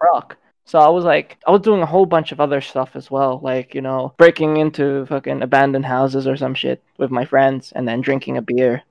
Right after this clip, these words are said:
Like, that's what I would do, like, with my group of friends. But there was those really, like, high class people. Like, they had these,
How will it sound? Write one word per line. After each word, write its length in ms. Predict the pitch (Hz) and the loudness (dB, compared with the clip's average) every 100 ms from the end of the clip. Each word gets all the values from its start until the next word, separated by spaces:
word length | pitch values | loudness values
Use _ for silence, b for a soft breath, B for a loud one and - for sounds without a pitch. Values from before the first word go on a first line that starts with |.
| - | 0
Like, 300 | 139 127 - | 2 2 4
that's 240 | 143 - | 2 4
what 100 | 151 | 6
I 100 | 139 | 6
would 200 | 139 127 | 6 2
do, 220 | 131 135 131 | 2 2 2
like, 260 | 131 127 _ - | 0 -2 _ -8
with 160 | 135 | -2
my 180 | 127 147 | 2 2
group 320 | 131 127 113 - | 2 -2 -4 -6
of 160 | - | -8
friends. 340 | - 117 123 - | -4 -6 -6 2
But 380 | 143 143 - _ | 4 4 2 _
there 120 | 156 | 6
was 160 | 196 214 | 8 8
those 300 | 208 180 - | 6 4 2
really, 260 | 160 160 151 | 2 4 4
like, 260 | 147 131 | 2 0
high 340 | - 151 143 143 | -4 2 2 2
class 500 | - 135 127 131 - | 0 2 2 0 -10
people. 500 | - 123 - 120 110 _ _ | -16 -14 -10 -10 -12 _ _
Like, 360 | 131 131 120 - | -4 -2 -2 -6
they 120 | 123 | -8
had 320 | 123 127 120 - | -4 -2 -2 -4
these, 380 | 131 117 - | -4 -6 -10